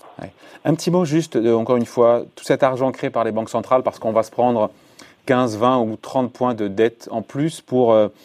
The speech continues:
pour passer, voilà, pour passer cette crise sanitaire. Euh, et donc voilà, on n'a pas le choix, et soit les banques centrales ne font rien, dans ces cas-là, on se retrouve comme en mille neuf cent vingt-neuf, où on laisse faire, et là, pour le coup, c'est le grand effondrement, euh, la Grande Dépression.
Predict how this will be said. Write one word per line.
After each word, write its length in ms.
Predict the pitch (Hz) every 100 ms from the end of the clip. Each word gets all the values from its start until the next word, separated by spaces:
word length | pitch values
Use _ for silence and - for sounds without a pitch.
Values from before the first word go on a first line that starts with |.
| - - _ -
pour 120 | -
passer, 380 | 143 - 233 254
voilà, 260 | 113 151
pour 200 | 180 117
passer 300 | - - -
cette 180 | 170 110
crise 200 | - 120
sanitaire. 540 | - 107 110 131 175 180 - - _
Euh, 720 | 110 110 110 110 110 110 110 - - _ _ _ _
et 60 | 127
donc 160 | 123 131
voilà, 160 | 196
on 20 |
n'a 100 | 170
pas 100 | -
le 60 | 135
choix, 320 | - 196 220
et 280 | 135 120 120
soit 800 | 120 - - - - - - 151
les 120 | 139
banques 160 | 123 123
centrales 200 | - 139
ne 60 | 123
font 200 | - 131
rien, 140 | 139
dans 80 | 120
ces 160 | 120
cas-là, 300 | 110 120 135
on 300 | 127 113 113
se 100 | 110
retrouve 320 | 123 117 - 185
comme 160 | 127
en 40 | 117
mille 100 | 117
neuf 80 |
cent 140 | - 120
vingt-neuf, 380 | 113 127 127 - - - -
où 100 | 113
on 60 |
laisse 220 | 117 113 -
faire, 220 | 143 110
et 40 |
là, 120 | 107
pour 140 | 117 110
le 100 | 104
coup, 120 | 139
c'est 120 | -
le 60 | 101
grand 200 | 117 117
effondrement, 580 | 107 117 104 107 156 214 _ - _ -
euh, 320 | 104 101 101
la 100 | 107
Grande 180 | 113 117
Dépression. 500 | 113 113 - 160